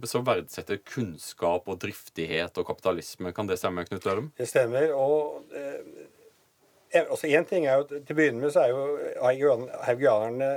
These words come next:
Speaker 2: med på å sette skranker for denne embetsmannsstaten. Det er embetsmenn som dominerer helt i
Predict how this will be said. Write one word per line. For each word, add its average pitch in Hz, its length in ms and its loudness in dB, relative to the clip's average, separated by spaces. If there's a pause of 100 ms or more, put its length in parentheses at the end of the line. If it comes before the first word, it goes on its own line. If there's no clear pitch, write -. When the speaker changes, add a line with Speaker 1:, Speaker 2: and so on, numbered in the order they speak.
(120)
Speaker 2:
med 120 460 -2
på 135 120 0
å 127 240 0 (320)
sette - 440 0
skranker 120 640 0
for 131 160 -4
denne 110 240 -2 (120)
embetsmannsstaten. 107 1080 -8 (540)
Det 123 60 4
er 135 80 4
embetsmenn 117 520 -4
som 123 160 -10
dominerer 131 640 2 (640)
helt 127 320 -2
i 135 140 -6